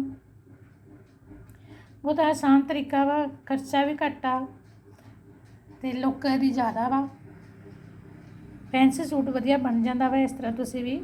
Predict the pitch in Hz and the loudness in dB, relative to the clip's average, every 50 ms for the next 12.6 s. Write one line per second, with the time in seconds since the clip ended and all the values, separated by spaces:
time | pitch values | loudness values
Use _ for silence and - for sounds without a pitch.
0 | - - 233 247 233 262 269 269 240 233 226 226 226 - - 240 247 262 277 - | -6 -6 -6 -4 0 2 2 2 2 0 0 -2 -4 -6 -4 -2 -2 -2 -2 -4
1 | - - - - - - - - - 277 262 240 - 294 311 330 311 - 294 269 | -10 -16 -16 -16 -16 -16 -10 -2 2 2 2 2 4 2 2 2 0 0 0 0
2 | 269 247 247 247 254 254 269 302 294 - - - - - 269 254 247 247 247 - | 2 0 -2 0 2 2 2 2 0 -4 -6 -8 -6 -4 0 0 2 0 0 0
3 | - 254 240 240 240 233 240 214 208 214 - - 233 220 220 226 262 269 - - | 0 0 0 0 0 0 0 -2 -2 -2 -4 -6 -6 -2 -2 -2 -2 -4 -6 -10
4 | - - - - - - - - - - - - 262 262 277 277 - - 269 247 | -16 -16 -16 -16 -16 -16 -16 -16 -16 -12 -2 2 4 4 4 2 0 -2 -2 -2
5 | 247 233 226 226 - - - - - - - - - - - 269 247 247 247 233 | -2 -6 -8 -10 -12 -18 -20 -20 -20 -20 -20 -20 -14 -4 -2 0 2 2 0 -2
6 | - - 269 269 277 285 285 285 - - - - - - - - 262 262 277 277 | -2 2 4 4 4 4 2 -4 -10 -16 -18 -20 -20 -20 -8 -2 4 4 6 4
7 | 269 - 311 302 311 320 311 294 285 302 320 294 277 269 269 277 311 302 302 294 | 4 2 0 0 0 0 0 0 0 0 0 0 0 0 2 2 2 2 2 2
8 | 294 285 269 277 233 269 269 277 269 285 269 254 247 247 254 - 190 202 277 277 | 0 0 -2 -4 0 0 0 0 2 0 0 0 0 -4 -8 -8 -2 2 2 2
9 | 262 247 247 233 226 233 247 233 247 262 254 240 214 214 220 226 233 226 233 240 | 2 2 2 2 2 2 2 2 4 4 4 4 2 0 -2 -2 -2 -2 0 -2
10 | 233 240 233 233 233 202 196 214 226 226 226 226 - - - - - - - - | 0 0 0 -2 -4 -4 -4 -4 -4 -4 -4 -6 -12 -18 -20 -20 -20 -20 -20 -20
11 | - - - - - - - - 240 240 - 254 254 247 240 262 262 262 262 277 | -20 -20 -20 -20 -20 -20 -10 -10 -8 -6 -2 -2 0 0 0 0 -2 0 2 2
12 | 254 240 240 240 - - 269 240 240 240 233 233 | 2 2 0 -2 -6 -8 -6 -6 -4 -4 -4 -6